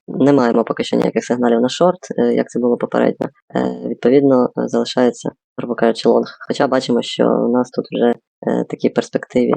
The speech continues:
не, невеликі. Умовно кажучи, сто тридцять тисяч, поки що лонг лишаємо. І давайте подивимось, що ж в нас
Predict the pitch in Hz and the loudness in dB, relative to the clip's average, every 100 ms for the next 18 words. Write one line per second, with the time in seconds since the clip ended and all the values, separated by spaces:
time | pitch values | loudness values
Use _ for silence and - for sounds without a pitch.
0 | - 120 123 123 123 120 - _ - 139 | -2 -2 2 4 4 2 -4 _ 2 4
1 | 135 120 110 - - _ 226 147 120 120 | 6 4 2 -4 -10 _ 2 4 4 2
2 | - 180 139 - - - 120 120 - - | 2 2 0 -6 -4 0 2 2 -2 -2
3 | 151 - - _ 131 - - 123 - - | 0 -2 -6 _ -8 -4 -2 -2 -2 -4
4 | - 170 143 127 _ _ 165 135 143 - | 0 0 0 -4 _ _ 2 2 2 0
5 | 120 135 123 - 131 120 120 120 | 2 4 4 2 0 2 0 -2